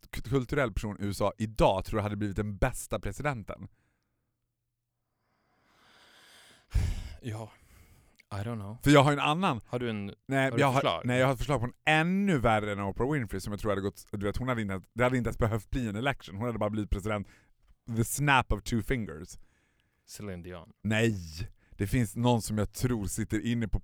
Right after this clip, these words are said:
Speaker 1: pure evilness. Alltså, som jag tror är direkt länk till, liksom, Belzebub.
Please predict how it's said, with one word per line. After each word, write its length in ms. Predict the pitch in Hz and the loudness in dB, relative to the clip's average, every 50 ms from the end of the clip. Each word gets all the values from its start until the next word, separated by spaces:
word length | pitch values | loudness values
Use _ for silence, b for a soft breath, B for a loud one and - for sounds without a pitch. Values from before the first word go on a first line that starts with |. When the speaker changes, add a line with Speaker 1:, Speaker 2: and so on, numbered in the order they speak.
| - _ | 0 _
Speaker 1:
pure 800 | - - - 135 123 127 131 147 143 139 131 113 101 95 92 - _ _ | 0 0 0 -2 0 0 0 2 2 2 2 2 0 -2 -2 -6 _ _
evilness. 760 | - 120 139 139 113 92 92 87 82 82 87 - 123 - - | -12 -8 -6 -6 -4 -4 -4 -6 -6 -8 -4 -4 -4 -4 0
Alltså, 220 | - 196 143 135 - B 165 170 160 | 2 6 6 6 4 B -6 -10 -6
som 100 | - 131 | 0 0
jag 60 | 135 120 | 2 4
tror 120 | 131 143 | 4 2
är 40 | 123 | 2
direkt 720 | 110 101 127 120 123 127 139 151 139 - - - - - | 4 4 4 6 6 6 4 4 2 0 -8 -12 -8 -4
länk 480 | 160 165 165 156 131 101 101 98 - - | -2 0 2 2 0 0 -2 -6 -8 -6
till, 260 | - 113 101 98 - | -4 -6 -4 -6 -6
liksom, 380 | - 98 98 - - 95 92 95 - - | -8 -8 -6 -4 -4 -4 -4 -6 -10 -12
Belzebub. 880 | - 107 101 131 131 127 131 123 - - 131 104 92 80 92 92 85 | -10 2 6 6 6 6 2 -2 -4 -4 -4 -2 -2 -6 -6 -6 -6